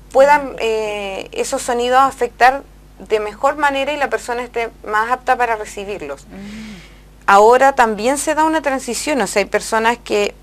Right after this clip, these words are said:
Speaker 1: durante la sesión van soltando algunas cosas, pero luego cuando finaliza, ese proceso se acaba y termina, y la persona se desahoga y se libera y queda en un estado
Speaker 2: Digamos, de
Speaker 1: de
Speaker 2: bienestar,
Speaker 1: bienestar.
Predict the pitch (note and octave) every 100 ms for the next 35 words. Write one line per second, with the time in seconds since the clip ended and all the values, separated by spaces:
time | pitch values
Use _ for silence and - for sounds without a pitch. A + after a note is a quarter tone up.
0 | - F3 F3+ G3 A3+ B3+ - C4 C4+ -
1 | A3 G#3+ A3+ A3 B3 B3 A3 B3+ C4+ _
2 | - - F#3+ F#3 A#3 C#4 C4+ A3+ B3+ B3
3 | B3 B3 C4+ - A#3 G#3+ B3+ D#4+ - -
4 | A3+ A3 A3 A#3+ C#4 C#4+ B3+ A3+ A3 A#3
5 | G#3 G#3 C#4 - A3+ C4 - - - -
6 | - - B3+ D#4+ B3+ B3 - C4 C#4+ -
7 | G#3 A3+ C#4+ G3+ - - E3 G3 G3 A3+
8 | A#3 E3 E3+ F3+ F3+ E3+ A3 A3+ C4 C4
9 | - - - - - - - A3+ G#3 G#3+
10 | G#3 A3 A#3+ C4 D4 C#4 A3+ - G#3+ G#3+
11 | F#3+ B3+ C#4+ F4 B3 A3 C4 C4+ C#4 C#4
12 | C4+ C4 B3+ - C4 C#4 D4 C#4+ C#4 C4
13 | B3+ F#3 G3+ G3 F#3 F3+ F#3 B3 B3 A#3+
14 | - - G#3